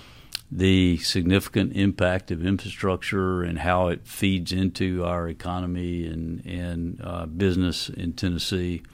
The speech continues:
Um, but, uh, so this year, uh, because of the, uh, continual surpluses that we have, uh, he has put an unprecedented three billion dollars,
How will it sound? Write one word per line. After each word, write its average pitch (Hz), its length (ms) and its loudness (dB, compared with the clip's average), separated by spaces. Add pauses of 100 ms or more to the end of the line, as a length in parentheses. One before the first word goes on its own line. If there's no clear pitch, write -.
(500)
Um, 95 380 4 (320)
but, 110 340 8 (240)
uh, 101 380 0
so 113 500 8
this 143 340 6
year, 104 460 8 (460)
uh, 101 220 0
because 98 500 4
of 87 300 -2
the, 98 440 2
uh, 95 260 -6 (200)
continual 98 720 6
surpluses 95 800 0
that 90 180 -4
we 90 140 -2
have, 90 440 -2 (500)
uh, 92 260 -4
he 98 460 2
has 95 200 -2
put 104 300 4
an 90 180 2
unprecedented 92 1300 0 (320)
three 104 440 4
billion 107 640 4
dollars, 85 600 -2